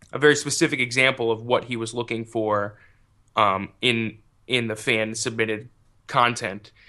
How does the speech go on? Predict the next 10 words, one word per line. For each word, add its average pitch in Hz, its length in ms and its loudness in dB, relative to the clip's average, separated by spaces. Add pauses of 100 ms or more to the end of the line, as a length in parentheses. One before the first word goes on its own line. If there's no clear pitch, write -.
(120)
and 131 80 0
then 110 120 0
he 117 100 -4
cut 120 320 -2
that 104 240 0
together 110 460 -2
in 104 200 -8
a 98 380 -2 (800)
very 131 400 6
outstanding, 110 760 -2